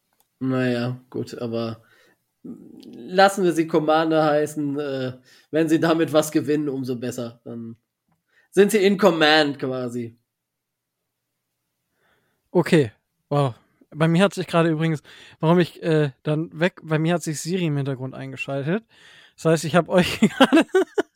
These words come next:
Speaker 2: erstmal so für drei Sekunden nicht gehört und war so mega verwundert. Ich so, „Scheiße, ist jetzt irgendwie das Internet weg?“ Äh, nee, es hat sich nur Siri eingeschaltet. Das, äh, deswegen kurz, äh, meine Irritation hier. Aber ja,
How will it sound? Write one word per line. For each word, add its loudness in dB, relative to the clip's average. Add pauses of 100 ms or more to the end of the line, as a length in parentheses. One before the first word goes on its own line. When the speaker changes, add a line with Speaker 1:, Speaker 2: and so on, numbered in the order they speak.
(580)
Speaker 2:
erstmal 4
so 0
für -2
drei 4
Sekunden 0
nicht -4
gehört 2
und -8
war 2
so -4
mega 0
verwundert. -2
Ich -6
so, -6
„Scheiße, -2
ist -6
jetzt -8
irgendwie -8
das -10
Internet -6
weg?“ -8 (540)
Äh, 6 (500)
nee, 2
es 0
hat -2
sich -2
nur 2
Siri -2
eingeschaltet. -10 (1500)
Das, 2
äh, 6 (120)
deswegen -2
kurz, -4
äh, 0
meine 4
Irritation 2
hier. -2
Aber 2
ja, -2